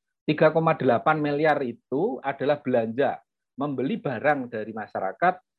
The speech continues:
menggaji delapan puluh delapan orang. Kalau akuntansi tradisional ini nganggap sebagai beban,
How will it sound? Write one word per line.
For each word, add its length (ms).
menggaji 560
delapan 360
puluh 160
delapan 280
orang. 280
Kalau 440
akuntansi 680
tradisional 720
ini 160
nganggap 320
sebagai 320
beban, 400